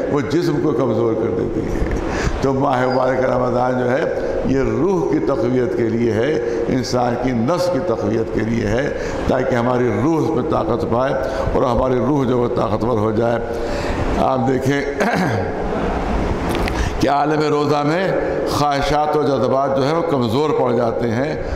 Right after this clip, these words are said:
اور عقل غالب آ جاتی ہے۔ یہ نفس جو ہے وہ انسان کا دشمن ہے۔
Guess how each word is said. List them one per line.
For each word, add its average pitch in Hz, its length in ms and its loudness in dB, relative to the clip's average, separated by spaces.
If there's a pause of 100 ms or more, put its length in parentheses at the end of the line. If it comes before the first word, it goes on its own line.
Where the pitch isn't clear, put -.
(140)
اور 147 120 0 (140)
عقل 175 360 0
غالب 123 520 2
آ 113 80 0
جاتی 104 340 -2
ہے۔ - 240 -2 (2000)
یہ 165 140 2
نفس 170 600 0
جو 165 200 2
ہے 175 400 2 (280)
وہ 156 100 2
انسان 151 520 0
کا 151 80 0
دشمن 117 440 0
ہے۔ 87 120 -2